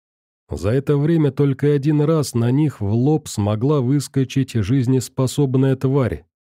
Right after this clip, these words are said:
и, приняв кинжальный огонь пулемётов, затихнуть не в состоянии восстановить силы.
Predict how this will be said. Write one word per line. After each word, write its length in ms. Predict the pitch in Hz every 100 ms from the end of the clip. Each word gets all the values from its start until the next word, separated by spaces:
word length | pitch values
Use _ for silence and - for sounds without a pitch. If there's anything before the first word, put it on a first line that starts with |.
| _
и, 120 | 85 82
приняв 560 | 110 123 147 156 -
кинжальный 840 | - 143 131 107 143 143 131 131 -
огонь 520 | 127 127 131 131 113
пулемётов, 960 | - 107 107 120 156 147 147 - - _
затихнуть 920 | - 80 95 - 170 - 117 92 - 107
не 180 | 127
в 80 | 143
состоянии 840 | - 143 - 123 117 131 131 127 120
восстановить 840 | 107 110 - 113 113 104 113 110
силы. 640 | - - 113 98 87 76